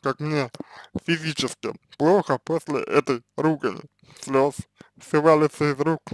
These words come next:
накрывает апа-, апатия, тревожные мысли.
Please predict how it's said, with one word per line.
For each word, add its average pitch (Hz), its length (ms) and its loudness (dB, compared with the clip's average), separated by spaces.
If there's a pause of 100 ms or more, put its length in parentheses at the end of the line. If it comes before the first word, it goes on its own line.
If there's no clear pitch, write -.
(400)
накрывает 139 880 2
апа-, 135 300 0
апатия, 185 680 0 (320)
тревожные 131 600 2
мысли. 123 400 -10